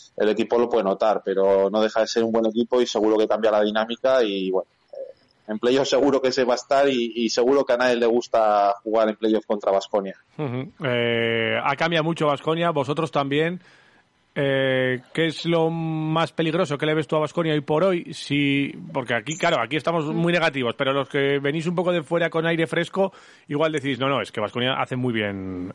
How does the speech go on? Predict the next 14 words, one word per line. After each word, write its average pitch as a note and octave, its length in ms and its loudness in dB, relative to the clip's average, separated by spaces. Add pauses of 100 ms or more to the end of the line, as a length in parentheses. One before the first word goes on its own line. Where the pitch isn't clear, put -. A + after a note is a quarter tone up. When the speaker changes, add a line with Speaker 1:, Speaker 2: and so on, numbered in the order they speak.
(120)
Speaker 2:
esto, G2 360 -4
esta G#2+ 160 -6
historia, G2 380 -4
o F#2+ 140 -2
hace G#2+ 160 -4
muy A2+ 140 -2
bien G#2 140 -2
aquello". G#2 340 -4 (1900)
Speaker 1:
Bueno, F#2+ 240 0
joder, A2 380 0
el, A2+ 100 4
el, A2+ 440 2
el A#2 100 2
Baskonia B2 680 2